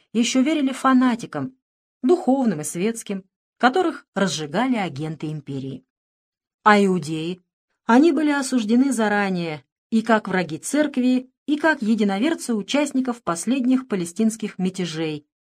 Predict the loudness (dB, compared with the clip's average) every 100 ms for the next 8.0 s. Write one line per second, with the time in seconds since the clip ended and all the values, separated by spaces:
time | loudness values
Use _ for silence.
0 | _ 2 4 4 2 2 -2 -6 -2 0
1 | 2 2 0 -4 -6 -4 -6 -8 -10 -10
2 | -12 _ _ _ _ _ 4 4 6 6
3 | 4 2 -2 0 0 -2 -8 -4 -2 -2
4 | -2 -2 0 0 -4 -4 -2 2 2 0
5 | -6 -4 -2 -2 -6 -4 -4 -4 -4 -2
6 | 0 -2 -10 _ _ _ 0 0 0 0
7 | 0 0 -2 -4 -4 -2 -2 -2 -6